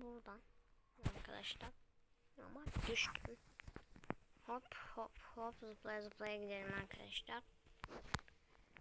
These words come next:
Ya. E arkadaşlar burada bu bölümde sıkıntı bir bölüm var.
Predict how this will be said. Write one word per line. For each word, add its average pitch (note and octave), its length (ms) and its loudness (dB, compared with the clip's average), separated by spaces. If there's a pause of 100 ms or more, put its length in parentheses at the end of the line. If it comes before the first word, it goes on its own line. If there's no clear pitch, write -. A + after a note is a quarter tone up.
Ya. A#3 480 8 (1900)
E C4 100 0
arkadaşlar C#4 680 2
burada C4+ 320 2
bu C4+ 420 2
bölümde C#4+ 640 6
sıkıntı C4+ 600 2
bir B3+ 120 6
bölüm B3+ 1700 2
var. A3 420 8